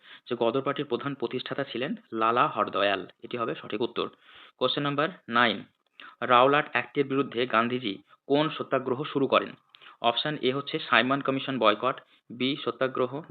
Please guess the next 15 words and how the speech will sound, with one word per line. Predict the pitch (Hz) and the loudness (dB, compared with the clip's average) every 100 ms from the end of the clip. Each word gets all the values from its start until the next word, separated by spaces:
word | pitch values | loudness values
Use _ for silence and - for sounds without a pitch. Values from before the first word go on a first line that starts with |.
| 113 | 4
দাঙ্গা | 110 123 135 131 | 6 6 0 -2
সত্যাগ্রহ, | - 120 110 123 151 - _ _ - _ - | -4 -4 -2 -4 -4 -12 _ _ -20 _ -4
সি | 151 143 | -2 -2
হচ্ছে | - 147 135 | -2 -2 2
নন | 117 - | 2 4
কোঅপারেশন, | 131 127 131 - 156 185 _ 120 | 2 2 2 0 -6 -10 _ -4
ডি | 123 120 175 - - - | 0 0 -2 -16 -16 2
রাওলাট | 120 120 135 - | 6 6 4 0
সত্যাগ্রহ। | - 120 - - 85 - _ - - - | -4 -4 -4 -6 -8 -18 _ -20 -16 -6
কোশ্চেন | 131 - 147 | -2 0 -2
নাম্বার | 147 135 | -2 2
নাইনের | 113 127 113 - - 117 | 4 4 2 0 -6 -6
আনসারটি | 123 120 - 127 | -4 -6 -6 -2
হয়ে | 123 | 2
যাবে | 107 104 | 2 0